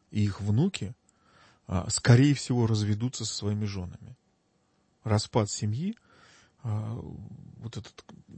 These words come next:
коллапс, крах, вот этот институт семьи, он очень во многом, а, спровоцирован, э,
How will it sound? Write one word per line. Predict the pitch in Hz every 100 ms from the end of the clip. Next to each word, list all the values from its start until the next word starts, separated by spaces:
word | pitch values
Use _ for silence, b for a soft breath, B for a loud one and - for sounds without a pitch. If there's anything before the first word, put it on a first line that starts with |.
| - -
коллапс, | 107 117 107 - - - _ _ _ _ b b b b b _
крах, | - 113 95 -
вот | 92
этот | 107 110
институт | 98 - 113 107 -
семьи, | - 113 147
он | - 113 -
очень | 151 - 110
во | 98
многом, | 101 95 87 85 - _ B B B B B
а, | 95 90 85 87 -
спровоцирован, | - 104 95 92 - 131 110 95 -
э, | 95 90 92 98